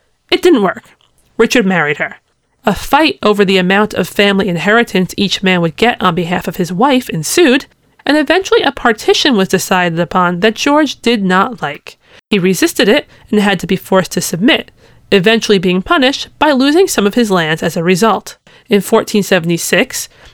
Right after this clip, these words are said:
George underwent a personal blow when his wife Isabel passed away. He and Isabel had three children, two of which survived infancy, and her death came shortly after giving birth to their fourth.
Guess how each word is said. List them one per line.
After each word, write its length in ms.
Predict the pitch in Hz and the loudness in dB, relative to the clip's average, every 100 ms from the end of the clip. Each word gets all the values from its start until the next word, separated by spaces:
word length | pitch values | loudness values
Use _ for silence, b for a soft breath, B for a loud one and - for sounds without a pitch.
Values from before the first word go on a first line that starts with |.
| b | b
George 380 | - 196 214 - | 2 4 4 2
underwent 500 | 202 185 175 175 - | 2 2 0 -2 -2
a 140 | 165 | -4
personal 520 | - 269 339 359 285 | -2 -2 0 2 2
blow 360 | 190 165 208 359 - 196 | 2 0 0 0 -4 -2
when 160 | 185 | 0
his 240 | 185 202 196 | 2 0 -2
wife 240 | 185 175 | -6 -2
Isabel 400 | 240 247 214 220 | 0 2 4 2
passed 420 | 233 - 156 - | 0 -6 -8 -6
away. 460 | 175 185 202 - - _ _ | -2 0 0 -4 -12 _ _
He 140 | - 320 | -2 0
and 80 | 269 | 2
Isabel 400 | 220 202 185 185 | 2 2 2 0
had 160 | 180 | -2
three 300 | - 196 226 | -4 -2 0
children, 520 | 247 208 175 190 277 _ _ - | 2 0 2 0 -2 _ _ -8
two 220 | - 208 | 0 2
of 100 | 208 | 4
which 180 | 202 - | 0 0
survived 420 | 196 175 165 165 | -2 -2 -4 -2
infancy, 580 | 277 294 220 - 175 196 - | -2 0 0 0 -2 -2 0
and 120 | 214 | 2
her 120 | 226 | 2
death 340 | 185 240 320 | 2 0 0
came 180 | - 392 | 0 0
shortly 440 | 349 - 208 240 214 | 2 2 2 2 0
after 260 | 196 226 | 0 -2
giving 320 | 185 185 202 | 0 0 0
birth 320 | 185 156 151 - | 0 -4 -6 -6
to 100 | 180 | -2
their 180 | 185 185 | -2 -2
fourth. 460 | - 294 - 147 | 0 0 -2 -8